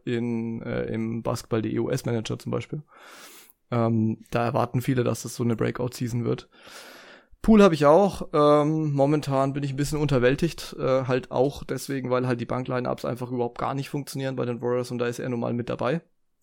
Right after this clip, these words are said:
Ähm, liegt dann auch mit an ihm und das bedeutet dann meistens halt auch, dass dann diese ganzen weiterführenden Stats, äh, halt irgendwie Grütze sind, wenn halt alle außenrum halt auch nicht gut spielen und das ist jetzt bei ihm der Fall.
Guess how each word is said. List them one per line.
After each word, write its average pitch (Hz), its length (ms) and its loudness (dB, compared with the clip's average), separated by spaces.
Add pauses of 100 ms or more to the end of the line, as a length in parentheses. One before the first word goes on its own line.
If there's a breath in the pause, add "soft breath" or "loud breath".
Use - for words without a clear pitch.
(720)
Ähm, 117 320 -2
liegt 123 240 -4
dann 120 280 -2
auch 131 260 -4
mit - 260 -6
an 123 160 -2
ihm 143 240 -2
und 123 180 -2
das 123 300 -2
bedeutet 123 420 -2
dann 120 100 -2
meistens 123 320 -6
halt 120 120 -4
auch, 117 140 -4
dass 123 180 -10
dann 117 180 -8
diese 117 240 -8
ganzen 117 320 -8
weiterführenden 117 600 -4
Stats, - 440 -8
äh, 117 300 -4
halt 113 180 -8
irgendwie 117 260 -6
Grütze - 360 -4
sind, 117 240 -4
wenn 123 140 -8
halt 113 120 -6
alle 120 180 -4
außenrum 117 420 -6
halt 113 160 -8
auch 123 120 -4
nicht 120 300 -8
gut 113 180 -8
spielen 117 300 -4
und 113 60 -6
das 110 160 -10
ist 120 120 -16
jetzt 110 220 -12
bei 117 120 -6
ihm 117 120 -4
der 107 120 -6
Fall. 117 280 -4